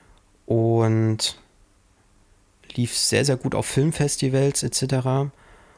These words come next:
Und dann kam für mich tatsächlich die Option,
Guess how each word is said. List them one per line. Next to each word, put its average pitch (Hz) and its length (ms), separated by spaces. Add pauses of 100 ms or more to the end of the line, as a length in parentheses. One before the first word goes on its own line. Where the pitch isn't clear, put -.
(160)
Und 110 220
dann 113 200
kam 120 300
für - 120
mich 117 180
tatsächlich - 560
die 113 100
Option, 110 540